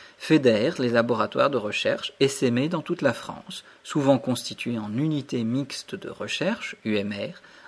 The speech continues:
associant universitaires, chercheurs C N R S et personnel du ministère de la Culture venant des S R A. Enfin, les collectivités territoriales,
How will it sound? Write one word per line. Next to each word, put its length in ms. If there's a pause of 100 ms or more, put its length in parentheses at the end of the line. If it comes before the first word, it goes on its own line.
(120)
associant 600
universitaires, 920 (240)
chercheurs 460
C 140
N 120
R 120
S 420
et 80
personnel 560
du 80
ministère 460
de 80
la 80
Culture 600 (240)
venant 300
des 140
S 220
R 140
A. 100 (1400)
Enfin, 380 (400)
les 60
collectivités 840
territoriales, 920